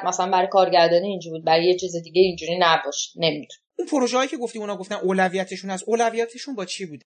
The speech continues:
Speaker 1: ببینید، اه، خب مثلاً در مورد اسکریپت به ما گفتن که ما پ-، بیشتر پروژه‌ها رو انتخاب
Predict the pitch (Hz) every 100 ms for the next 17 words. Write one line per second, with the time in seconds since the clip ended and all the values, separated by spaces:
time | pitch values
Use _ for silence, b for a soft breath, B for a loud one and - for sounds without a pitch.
0 | - 262 320 381 370 359 277 254 247 247
1 | 254 285 262 285 294 302 277 320 349 285
2 | 269 277 277 320 311 294 - 262 269 -
3 | 285 294 - 254 247 262 269 277 277 269
4 | 269 277 254 240 254 254 226 233 - 226
5 | 233 240 233 214 214 226 240 226 220 226